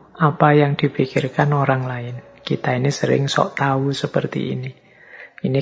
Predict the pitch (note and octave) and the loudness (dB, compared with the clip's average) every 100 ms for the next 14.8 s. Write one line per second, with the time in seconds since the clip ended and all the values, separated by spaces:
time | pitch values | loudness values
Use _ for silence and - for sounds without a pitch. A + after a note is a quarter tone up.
0 | - C3+ B2+ B2 C#3 C3 B2 C3 B2 - | 2 2 2 2 -2 -2 -4 -4 -6 -8
1 | A#2+ B2+ D3+ - C#3 C3 C3 B2+ C3+ C3 | -10 -10 -14 -8 -6 -2 -4 0 -2 0
2 | C3 C3+ C3 D3+ D3 C3+ C#3 C#3 C3 C3 | -2 -2 2 2 2 0 -2 -2 -6 -4
3 | C3 C#3 C#3 - C3+ C3+ - - - - | -4 -4 -4 -6 -6 -8 -8 -14 -14 -16
4 | - - - C3+ C3 C3 B2+ C#3 C3+ C#3 | -18 -16 -8 -6 0 0 2 0 0 -4
5 | E3 C#3+ - - D3+ D#3+ - C#3 C3+ B2+ | -2 -4 -4 0 0 0 -2 -2 -2 -2
6 | B2+ C3 C3 C3+ _ _ _ - B2+ - | -4 -6 -10 -14 _ _ _ -8 -8 0
7 | C#3+ D#3 - C#3+ C3+ C3 C3 B2 B2+ B2 | 4 4 4 0 0 -2 -4 -4 -4 -6
8 | B2 B2 B2 A#2+ B2 - - - - C3+ | -6 -6 -6 -10 -14 -18 -10 -10 -2 0
9 | B2+ B2+ D3+ - - C3+ D#3 D3+ - - | 0 2 2 2 0 4 4 2 -6 -16
10 | - - - - _ - D3 C#3+ D3+ - | -16 -18 -20 -20 _ 0 2 6 4 2
11 | - D3 - G3+ D3 C3+ B2+ A#2+ A#2+ - | 0 0 0 0 2 2 -2 -6 -12 -16
12 | - B2+ B2 C3 C3 B2+ C#3 - D3 B2+ | -4 -2 0 0 0 0 -2 0 0 0
13 | B2 - - _ D3 C#3+ C3+ C3 - - | -6 -12 -20 _ -6 -4 -4 -8 -16 -20
14 | - _ C#3 - D3+ E3 - | -20 _ -6 2 2 2 0